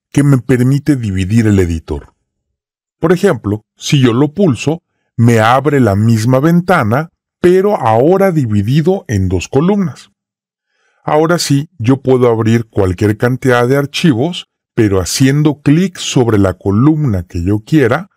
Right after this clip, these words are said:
para poder abrir las pestañas directamente. También allí yo puedo hacer más divisiones, y de hecho puedo hacer hasta tres divisiones para poder ir separando en columnas lo que yo necesito.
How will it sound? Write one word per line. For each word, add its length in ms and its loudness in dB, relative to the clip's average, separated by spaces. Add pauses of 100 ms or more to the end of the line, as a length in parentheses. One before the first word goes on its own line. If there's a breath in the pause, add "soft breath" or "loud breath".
(340)
para 300 0
poder 340 0
abrir 540 0
las 240 -2
pestañas 600 -2
directamente. 840 -6 (960)
También 340 2
allí 420 0
yo 180 0
puedo 340 0
hacer 320 0
más 420 0
divisiones, 840 -2 (500)
y 100 2
de 220 4
hecho 300 -4 (260)
puedo 220 2
hacer 260 0
hasta 260 0
tres 320 0
divisiones 800 0 (300)
para 320 0
poder 480 0 (460)
ir 340 2
separando 800 0
en 140 0
columnas 760 0
lo 220 2
que 180 0
yo 180 0
necesito. 760 -4